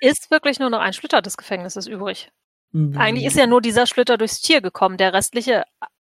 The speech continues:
Speaker 1: äh, Asteroid, Meteor, jetzt bin ich auch verwirrt, ist ja noch weitergeflogen.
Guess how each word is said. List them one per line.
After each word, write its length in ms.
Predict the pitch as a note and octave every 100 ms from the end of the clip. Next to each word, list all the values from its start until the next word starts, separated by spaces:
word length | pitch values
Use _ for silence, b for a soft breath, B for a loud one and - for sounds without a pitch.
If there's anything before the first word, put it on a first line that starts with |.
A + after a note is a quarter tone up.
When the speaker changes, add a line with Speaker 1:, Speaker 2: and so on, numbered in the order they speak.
| _
Speaker 1:
äh, 220 | G#3 F#3+ -
Asteroid, 580 | A3+ - C4+ A#3+ B3 G#3+
Meteor, 320 | G#3 A3+ G#3
jetzt 180 | G3 -
bin 80 |
ich 120 | G3 G#3
auch 80 |
verwirrt, 320 | - A3+ A3 - B B B
ist 240 | A#3+ A3 C4+
ja 80 |
noch 160 | C4+ C4+
weitergeflogen. 600 | D#4 D#4 F#3+ - F3+ F3+